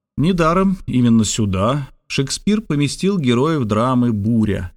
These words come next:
в той сцене, когда Ариэль и Калибан оспаривают друг у друга царство водной стихии.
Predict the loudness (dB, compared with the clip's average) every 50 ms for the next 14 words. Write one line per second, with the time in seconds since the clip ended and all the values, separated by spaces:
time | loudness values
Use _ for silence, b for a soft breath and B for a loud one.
0 | _ _ _ _ _ _ _ _ _ _ -18 -16 -12 -4 -2 0 0 0 -2 -2
1 | -2 0 0 0 -2 -2 -2 -2 -2 0 -2 -2 -2 -2 -2 0 0 2 2 2
2 | 2 0 -2 -4 -4 -2 -2 -2 -4 -4 -4 -2 -2 0 0 0 0 0 0 -4
3 | -4 -4 -6 -6 -4 -4 -2 -2 0 0 0 -2 -2 0 0 -2 -2 0 -2 -2
4 | 0 0 0 0 0 0 -2 -2 -6 -4 -2 -2 -2 -4 -6 -6 -4 -4 -2 -2
5 | -2 -2 -2 -2 -2 -2 -4 -4 -4 -6 -6 -6 -6 -8 -8 -8 -10 -14